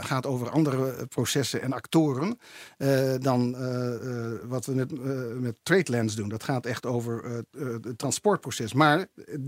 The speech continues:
wel degelijk zijn er interledger links. Eh, dat zie je, dat zou je nu al zien. Je ziet nu al dat bijvoorbeeld de koeling, hè, in, in, eh, dat heeft te maken met voedsel en dat heeft te maken met containers waar ze in verpakt zijn.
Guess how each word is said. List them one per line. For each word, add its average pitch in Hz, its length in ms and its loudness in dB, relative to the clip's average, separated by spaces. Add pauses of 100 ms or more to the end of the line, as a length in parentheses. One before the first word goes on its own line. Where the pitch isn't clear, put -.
(120)
wel 143 200 2
degelijk 151 420 2
zijn 139 220 2
er 131 120 -2
interledger 131 640 -4 (300)
links. 165 460 2
Eh, 131 120 -2
dat 127 140 -4
zie 160 200 0
je, 131 140 -2
dat 135 160 -6
zou 135 120 4
je 127 60 4
nu 160 120 6
al 180 80 2
zien. 123 120 2
Je 123 80 2
ziet 151 200 -2
nu 143 120 4
al 120 240 0 (360)
dat 117 240 0
bijvoorbeeld 120 420 -4
de 117 440 -2
koeling, 156 480 4
hè, 151 220 0
in, 123 220 0
in, 120 220 -4
eh, 123 240 -4
dat 123 120 -2
heeft 143 180 2
te 156 60 -2
maken 131 320 0
met 113 120 0
voedsel 143 400 -4
en 151 80 -2
dat 139 120 0
heeft 135 160 0
te 147 80 -2
maken 135 300 -2
met 117 160 -2
containers 127 500 2
waar 127 200 -2
ze 131 80 -6
in 131 80 -6
verpakt - 340 -4
zijn. 113 280 -6